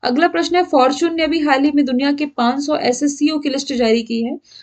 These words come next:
जो कि सबसे ज्यादा कमाई करते हैं, और सबसे ज्यादा स-, कमाई करने वाले सीईओज की लिस्ट में एलन मस्क ये रहे हैं top पर। हालांकि दुनिया के सबसे अमीर व्यक्ति भी यही हैं, तो Elon Musk top पर है। इसके बाद Tim Cook, Tim Cook, और इसके बाद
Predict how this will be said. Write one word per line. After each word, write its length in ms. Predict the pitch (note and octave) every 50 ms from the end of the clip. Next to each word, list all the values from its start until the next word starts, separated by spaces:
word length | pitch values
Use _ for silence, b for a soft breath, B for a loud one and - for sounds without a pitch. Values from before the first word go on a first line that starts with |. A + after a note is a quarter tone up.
| B B -
जो 100 | C4+ D#4
कि 100 | D4 E4+
सबसे 320 | E4 D#4 C#4+ C#4+ D4 E4
ज्यादा 180 | E4 D#4+ D#4 D#4
कमाई 340 | D4+ D4 B3 B3 A3+ A#3 A#3
करते 300 | A#3 A3 G#3 G#3 G#3 A3
हैं, 100 | A3 A3+
और 160 | A#3+ B3+ B3
सबसे 240 | C#4 C#4+ C#4+ D4+ D#4
ज्यादा 220 | D4+ D4+ D4+ D#4
स-, 320 | D4 - D4 C#4+ - A#3+ A#3
कमाई 280 | C4 A#3+ A#3 B3+ C4+ D4+
करने 300 | C#4+ D#4 D4+ C4 C4 C4
वाले 180 | B3+ B3+ C4+
सीईओज 480 | C#4 - - C#4+ C4+ C#4 C4+ C#4 C#4 -
की 100 | - C#4+
लिस्ट 280 | C#4 C#4+ C#4+ C#4+ - B3
में 200 | A3+ A3+ C4+ C#4+ B B B B B B - -
एलन 280 | C4+ C4+ D4+ D#4+ D#4+ D4+
मस्क 460 | C#4 C4 C#4 C#4+ - - - - - _ _ _ _ _ _ _ _ _ _ _ _ _ _ _ _ _ _ _ _ _ - A#3+
ये 160 | B3 C#4+ D4
रहे 180 | C#4+ B3 A#3+
हैं 120 | A#3+ C#4 C4
top 220 | B3+ A3+ G#3+ -
पर। 80 | A3+ A3
हालांकि 280 | A3+ A#3 A#3+ A#3+ -
दुनिया 260 | A3+ A#3 A#3 B3+ C#4 C4+
के 100 | C#4+ C4+
सबसे 280 | - C4 B3+ - C#4
अमीर 240 | B3+ B3 C4 D4 D4
व्यक्ति 280 | C4 A3+ - - A#3+ G#3+
भी 120 | A3 G#3
यही 180 | G#3 G#3 G3+ G#3
हैं, 180 | A3 D4 C#4+ B B B B B _ -
तो 120 | D4 -
Elon 300 | - B3 C4 D4 D#4+ D#4+
Musk 280 | D4+ D#4 D4+ - - C#4+
top 240 | C#4+ C4+ C4+ C#4 -
पर 100 | C#4+ D4
है। 60 | C#4+
इसके 180 | C#4+ C#4+ - C4+
बाद 220 | C4 C#4 C#4+ - -
Tim 220 | C#4+ C#4+ C#4 C#4 C#4
Cook, 320 | A#3+ G#3+ G3 G3 - _ _ _ _ _ _ _ _ _ _ _ _ _ _ _ _ _ _ _ _ _ _ -
Tim 220 | D4 D4+ D4+ E4
Cook, 400 | D4 - D#4 D#4 - - - -
और 160 | - B3 B3+ C4+
इसके 240 | C#4 - - D4+
बाद 340 | C#4 B3+ A#3 A#3+ C4+ D4+ D#4+